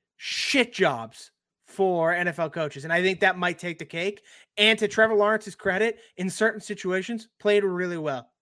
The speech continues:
I, I, I think all the talent, uh, that made him the first round pick and the, the most can't miss prospect since Andrew Luck, um, i-, is still there. It's just, and I think with Doug Peterson, a guy who got Carson Wentz in an M V P race and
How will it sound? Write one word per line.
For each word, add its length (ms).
I, 100
I, 220
I 40
think 300
all 140
the 100
talent, 440
uh, 80
that 200
made 240
him 160
the 80
first 280
round 220
pick 240
and 340
the, 220
the 80
most 260
can't 240
miss 160
prospect 560
since 240
Andrew 320
Luck, 320
um, 540
i-, 100
is 180
still 220
there. 500
It's 220
just, 320
and 180
I 120
think 240
with 160
Doug 240
Peterson, 380
a 40
guy 240
who 140
got 200
Carson 380
Wentz 220
in 120
an 120
M 160
V 120
P 220
race 420
and 300